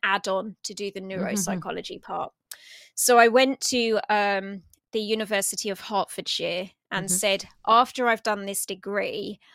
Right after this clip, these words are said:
Speaker 1: um, like, what do I need to do to get onto a doctorate?" And they wrote back to me and they said,
Speaker 2: So
Speaker 1: "Well,
Speaker 2: you're
Speaker 1: it
Speaker 2: interested in
Speaker 1: sounds like"
Speaker 2: getting it into the doctorate, or you were? Are you in a
Speaker 1: Yes.
Speaker 2: doctoral degree now?
Speaker 1: Not yet, no.
Speaker 2: Uh-huh,
Speaker 1: So that
Speaker 2: uh-huh.
Speaker 1: would hopefully be,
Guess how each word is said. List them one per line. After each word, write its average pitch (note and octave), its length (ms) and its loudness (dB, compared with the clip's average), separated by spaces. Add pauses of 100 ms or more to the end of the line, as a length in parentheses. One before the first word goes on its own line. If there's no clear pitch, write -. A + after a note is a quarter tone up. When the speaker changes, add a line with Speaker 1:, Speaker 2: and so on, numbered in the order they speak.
(260)
Speaker 1:
um, G3 640 0 (680)
like, G3+ 280 -2
what G#3+ 80 -2
do A3 100 2
I A3 60 4
need G#3 160 -6
to - 120 -6
do G3 140 -2
to - 160 -8
get G3 180 -2
onto - 400 -10
a E3 60 -6
doctorate?" - 600 -8 (580)
And G3 240 -6
they G3+ 100 -2
wrote A3+ 220 -2
back G3 200 -4
to - 120 -10
me F3 80 -12
and F#3 100 -12
they F#3 80 -10
said, A3+ 140 -8
Speaker 2:
So E4 80 4
Speaker 1:
"Well, F#4+ 100 6
Speaker 2:
you're F4+ 140 6
Speaker 1:
it - 80 6
Speaker 2:
interested F4+ 400 2
in C#4+ 60 6
Speaker 1:
sounds C4 180 4
like" B3+ 140 4
Speaker 2:
getting B3+ 80 2
it B3 200 -2
into B3 320 0
the A3+ 120 2
doctorate, A3+ 800 4
or G3+ 140 8
you G3+ 180 6
were? G#3 160 8
Are F3 140 6
you A3+ 180 2
in C4+ 120 4
a C4+ 60 0
Speaker 1:
Yes. C4 80 -4
Speaker 2:
doctoral A#3+ 380 0
degree G#3+ 340 0
now? F3+ 380 -2 (120)
Speaker 1:
Not A#3+ 360 0
yet, G#3 420 0
no. A3+ 160 -2
Speaker 2:
Uh-huh, G3 240 4
Speaker 1:
So G#3+ 140 0
that G3 220 2
Speaker 2:
uh-huh. G#3 60 -12
Speaker 1:
would A3 200 -2 (400)
hopefully F#3+ 340 -6
be, G3 320 -6